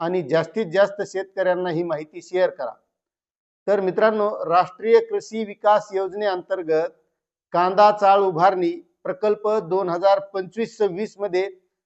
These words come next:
राबविण्यासाठी सुद्धा शासनानं मंजुरी दिली आहे. तर राष्ट्रीय कृषी विकास योजनेअंतर्गत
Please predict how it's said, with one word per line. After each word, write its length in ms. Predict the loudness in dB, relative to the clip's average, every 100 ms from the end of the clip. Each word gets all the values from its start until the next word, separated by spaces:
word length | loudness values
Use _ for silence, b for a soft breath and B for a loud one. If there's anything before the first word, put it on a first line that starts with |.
| -8
राबविण्यासाठी 1080 | 0 4 4 2 -2 0 0 0 -2 -4 -14 -16 _ _
सुद्धा 320 | -14 0 0
शासनानं 520 | 2 -2 -2 -4 -4 -2
मंजुरी 400 | -4 -2 -4 -4
दिली 340 | -8 -10 -12
आहे. 80 | -16 _ _ _ _ _ _
तर 100 | 2
राष्ट्रीय 460 | 4 2 0 4 4
कृषी 360 | 4 -2 -4
विकास 400 | -8 0 2 2 0
योजनेअंतर्गत 920 | -6 -4 -4 -4 -4 -6 -2 -2 -2